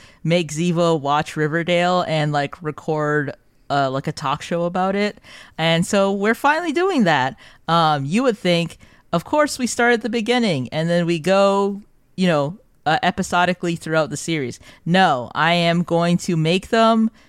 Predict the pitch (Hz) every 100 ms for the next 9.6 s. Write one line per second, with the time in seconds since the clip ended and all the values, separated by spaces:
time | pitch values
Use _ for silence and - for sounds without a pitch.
0 | _ - 151 170 185 208 - 175 165 160
1 | 165 185 202 220 233 214 - 175 170 180
2 | - 180 175 180 - 165 151 147 156 180
3 | 196 - 151 151 151 147 156 139 160 143
4 | 139 - 127 - - - - - - _
5 | _ 156 135 123 113 - _ _ _ _
6 | _ _ _ _ _ _ - - 190 175
7 | 160 - 180 214 240 240 254 202 202 214
8 | 247 226 170 170 160 180 - - - -
9 | _ - 160 151 131